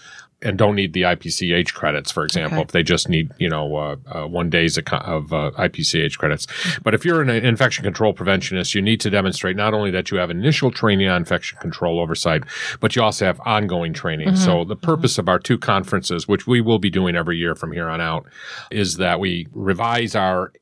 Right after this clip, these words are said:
Speaker 1: regular conference
Speaker 2: Mm-hmm.
Speaker 1: that gets people prepared to be an infection control preventionist. And we also have the update that they'll be able to use to demonstrate ongoing, uh, training in this area.
Speaker 2: Mm-hmm.
Speaker 1: So
Speaker 2: And to get those credits, which is really
Speaker 1: that,
Speaker 2: important.
Speaker 1: that's another, uh, really big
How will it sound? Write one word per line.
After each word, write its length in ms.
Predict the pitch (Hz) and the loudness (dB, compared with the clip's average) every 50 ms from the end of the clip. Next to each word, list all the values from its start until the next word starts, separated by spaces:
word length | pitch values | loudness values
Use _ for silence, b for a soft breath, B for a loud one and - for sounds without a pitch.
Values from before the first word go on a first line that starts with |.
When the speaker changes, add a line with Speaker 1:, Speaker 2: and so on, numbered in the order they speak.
| _ _ | _ _
Speaker 1:
regular 360 | - 120 139 139 117 120 110 - | -2 0 0 2 4 2 2 2
conference 640 | - 117 101 98 92 - 110 101 104 101 240 233 | 2 0 0 0 0 2 2 4 4 4 2 0
Speaker 2:
Mm-hmm. 80 | - 101 | 0 -2
Speaker 1:
that 140 | 90 82 - | -2 0 0
gets 200 | 117 90 - - | 0 0 0 -2
people 380 | - 110 95 - - 90 85 | -2 -2 -2 0 0 -2 -2
prepared 500 | - - 87 82 - - - 170 175 160 | -2 -6 -8 -8 -4 0 2 2 4 4
to 60 | 131 107 | 2 2
be 160 | 90 104 95 | 2 2 2
an 80 | 90 | 2
infection 400 | 90 82 - 87 87 - - - | 2 0 0 -2 -2 -2 -6 -8
control 360 | - 85 - - 90 85 76 - _ _ | -8 -8 -4 -2 -2 -2 -4 -8 _ _
preventionist. 560 | - 92 90 92 87 - - 92 85 80 - - | -6 -2 0 0 0 0 -2 -4 -2 -2 -2 -2
And 140 | 110 104 | -2 0
we 100 | 101 104 | 2 4
also 300 | 101 98 95 92 - 104 | 4 4 4 2 0 -2
have 340 | 85 85 95 92 87 85 82 | -2 0 0 0 0 -2 -4
the 140 | - 95 92 | -4 0 0
update 400 | 92 90 - - 90 87 85 - | 0 0 0 -2 -2 -2 -2 -2
that 180 | 95 90 78 - | -4 -6 -4 -4
they'll 140 | 92 87 | -6 -4
be 100 | 82 92 | 0 0
able 220 | 95 87 82 78 78 | 0 0 0 -2 -4
to 40 | 90 | -4
use 280 | 85 87 85 - - | -4 -4 -4 -4 -6
to 60 | - | -8
demonstrate 580 | 80 78 98 95 92 87 - - - 92 85 85 | 0 0 0 2 2 -2 -4 -4 -2 -2 0 0
ongoing, 580 | 87 85 85 85 80 85 82 82 82 80 80 80 B B B B B B B _ | 0 0 0 -2 -2 -2 0 0 -2 -2 -4 -6 B B B B B B B _
uh, 220 | - 92 85 82 | -2 0 0 0
training 460 | 76 - - 95 87 85 85 82 80 80 | 0 2 2 2 2 4 2 0 0 0
in 160 | 80 80 80 | -2 -2 -4
this 180 | 80 - - | -4 -2 0
area. 300 | 85 82 80 82 90 80 | 0 2 2 4 4 4
Speaker 2:
Mm-hmm. 100 | 82 - | 4 2
Speaker 1:
So 340 | 80 143 - - - - - B B B | 0 0 -4 -4 -6 -6 -8 B B B
Speaker 2:
And 140 | 196 196 196 | 0 2 2
to 80 | 220 | 4
get 160 | 196 196 190 - | 2 2 2 2
those 180 | 170 156 - | 0 0 0
credits, 480 | - - 180 170 143 123 85 - - - | -2 -2 0 0 0 -2 -4 -6 -8 -6
which 180 | 160 147 - | -6 -6 -4
is 160 | - 143 139 147 | -4 -6 -2 -2
really 200 | 147 139 131 131 | -2 -2 -2 -2
Speaker 1:
that, 60 | 127 | -4
Speaker 2:
important. 360 | 131 131 156 165 - 131 127 | 0 0 0 0 0 -4 -2
Speaker 1:
that's 240 | 127 143 151 139 - | 0 0 0 2 2
another, 480 | 147 123 123 131 120 110 101 98 95 113 | 2 4 4 4 6 6 4 4 4 4
uh, 180 | 113 98 98 | 4 4 4
really 420 | 95 98 107 123 131 123 110 104 95 | 4 2 2 4 4 6 4 4 4
big 400 | 82 104 101 98 90 87 - | 4 4 4 4 2 0 -8